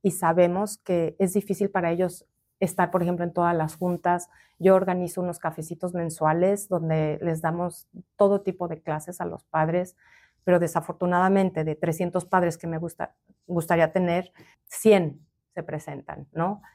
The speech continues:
En las tardes es todavía más difícil, entonces dejamos de hacer juntas en la tarde. Si los padres no están informados, ¿cómo les van a poder dar ese intro-, i-, impulso a sus hijos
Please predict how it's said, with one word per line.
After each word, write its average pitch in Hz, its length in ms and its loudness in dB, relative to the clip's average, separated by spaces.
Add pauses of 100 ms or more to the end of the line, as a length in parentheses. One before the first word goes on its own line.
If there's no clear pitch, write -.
(260)
En 160 360 2
las 160 160 0
tardes 180 320 2
es 180 120 -4
todavía 190 240 2
más 180 220 0
difícil, 185 440 -2
entonces 160 420 -6
dejamos 156 360 -4
de 147 60 -2
hacer 151 320 -8
juntas 160 500 -4
en 147 80 -4
la 143 80 -6
tarde. - 260 -8 (580)
Si - 220 -2
los 175 220 2
padres 226 340 4
no 196 100 2
están 190 280 -2
informados, 156 1080 -8 (460)
¿cómo 202 260 4
les 180 220 0
van 170 160 0
a 165 120 -6
poder 160 280 -2
dar 156 160 -6
ese 160 220 -8
intro-, 160 260 -10 (220)
i-, 175 220 -2
impulso 175 680 4
a 156 60 -6
sus - 260 -14
hijos - 460 -14